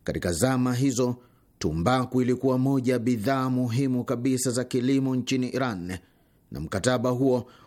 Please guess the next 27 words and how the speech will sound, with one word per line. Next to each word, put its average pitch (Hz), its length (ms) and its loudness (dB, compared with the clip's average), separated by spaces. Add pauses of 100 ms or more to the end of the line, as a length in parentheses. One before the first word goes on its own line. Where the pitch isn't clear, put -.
ungehatarisha 131 1200 0
uchumi 135 540 2
wa 135 240 -2
Iran 139 520 2 (280)
pamoja 139 500 2
na 131 80 0
maisha 131 580 -2 (220)
ya 135 220 -2
akthari 131 580 -2
ya 127 60 2
wananchi 123 460 0
wa 123 160 -2
Iran. 101 540 -2 (520)
Wananchi 196 720 2
wa 139 140 2
miji 143 720 0
ya 135 80 2
Shiraz, 139 760 0 (120)
Isfahan, 120 960 -2
Tabriz 135 600 2
na 139 180 0
Tehran, 127 600 -2 (400)
wakiongozwa 127 800 0
na 131 120 0
viongozi 131 560 0
wa 135 120 2
dini, 127 440 -4